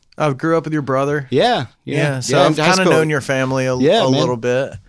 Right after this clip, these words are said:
Speaker 2: Yeah.
Speaker 1: I think I'm, I, yeah, I think, I mean, I'm the same age as your brother, so I think we kinda grew up, uh, going to school side by side, but I didn't really know, know you until high school. But
Speaker 2: Mm-mm.
Speaker 1: yeah,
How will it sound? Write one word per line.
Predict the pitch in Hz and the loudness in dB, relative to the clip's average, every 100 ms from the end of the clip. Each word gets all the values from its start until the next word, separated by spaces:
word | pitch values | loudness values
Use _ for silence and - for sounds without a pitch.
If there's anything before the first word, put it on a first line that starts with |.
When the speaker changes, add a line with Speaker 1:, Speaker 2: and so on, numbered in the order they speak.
| _ _ | _ _
Speaker 2:
Yeah. | - 151 | -2 0
Speaker 1:
I | |
think | 165 | 0
I'm, | 156 139 | -2 -2
I, | 143 127 | -6 -6
yeah, | 147 123 | -4 -2
I | 113 | -2
think, | 160 151 | -4 -6
I | 147 | -6
mean, | 123 151 | -4 -4
I'm | 143 | -2
the | 151 | -4
same | 156 139 | -2 -2
age | 120 | -2
as | 117 | -4
your | 117 | -4
brother, | 117 127 | -4 -4
so | 117 127 | -4 -4
I | |
think | 123 | -4
we | 127 | -6
kinda | 117 117 | -6 -6
grew | 110 123 117 | -4 -2 -2
up, | 117 - - _ _ _ | -4 -10 -20 _ _ _
uh, | - 101 | -14 -10
going | 117 117 | -2 -2
to | 113 | -2
school | - 123 113 - | -2 -2 -4 -6
side | - 139 117 | -6 -2 0
by | 113 | -2
side, | 107 117 110 107 104 | -4 -2 -2 -2 -2
but | 110 - | -4 -4
I | 110 | -6
didn't | 120 185 | -2 0
really | 175 160 | 0 0
know, | 143 147 143 95 | 0 0 0 -2
know | 147 | -2
you | 139 135 | -2 -2
until | 123 113 113 | -4 -4 -4
high | 123 123 | -2 -4
school. | - 107 | -2 -4
But | 104 120 127 | -2 -6 -4
Speaker 2:
Mm-mm. | 123 107 117 110 - | -6 -4 -6 -6 -4
Speaker 1:
yeah, | 147 123 | -2 -2